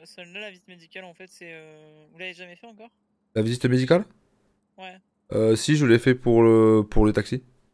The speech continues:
Speaker 1: Ouais, ok, non, mais là, il faut en repasser une, du coup, euh, spéciale L S P D, faut leur dire.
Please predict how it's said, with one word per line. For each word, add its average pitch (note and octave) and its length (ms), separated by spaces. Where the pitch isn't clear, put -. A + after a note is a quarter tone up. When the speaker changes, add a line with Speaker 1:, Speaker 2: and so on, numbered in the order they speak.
Speaker 1:
Ouais, F3+ 160
ok, F3+ 200
non, F3+ 120
mais F3+ 80
là, F3+ 100
il F3+ 60
faut F#3+ 100
en F3 40
repasser E3+ 320
une, F3 120
du E3 100
coup, F3+ 220
euh, E3 460
spéciale E3+ 360
L E3 80
S D#3+ 100
P - 120
D, E3 60
faut - 140
leur D3+ 140
dire. D3+ 140